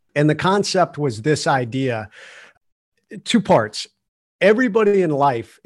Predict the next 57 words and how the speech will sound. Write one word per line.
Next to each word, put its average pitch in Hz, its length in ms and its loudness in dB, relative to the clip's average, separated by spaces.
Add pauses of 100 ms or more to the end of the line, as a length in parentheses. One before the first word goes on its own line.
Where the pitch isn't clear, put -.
(140)
is 120 140 -10
going 139 240 0
to 127 60 -2
get 120 120 -6
ambushed. - 600 -14 (260)
So 147 680 0
a 147 100 -8
lot 156 180 4
of 170 80 -2
people 180 300 -4
may 160 160 -2
read 156 240 -2
the 143 80 -8
book 151 380 -4
or 135 40 -6
may 139 160 -4
hear 156 220 -6
my 131 160 -6
story 175 460 -4
and 127 80 -4
go, 139 240 -2
"Ah, 185 240 2
you 175 140 -2
know, 165 120 -2
I'm 170 80 -4
not 185 180 -2
gonna 139 140 -4
listen 156 260 -2
to 139 40 -4
that 123 200 -6
guy 127 220 -6
'cause 120 180 -8
he's 202 200 -4
a 185 40 0
Navy 143 300 0
seal 151 380 -2
and 131 100 -4
I 151 80 0
can't 151 260 -6
relate 143 360 -6
to 147 100 -6
a 135 60 -4
Navy 131 260 -8
seal. 156 500 -4 (220)
I 156 80 2
can't 165 300 0
relate 147 240 0
to 127 60 -16
combat. 147 520 2
I'm 143 160 0
in 139 160 -2
business 139 540 -2
or 135 80 -6
I'm 139 160 -4
in 131 120 -4
whatever 131 400 -2
sector." 135 600 -8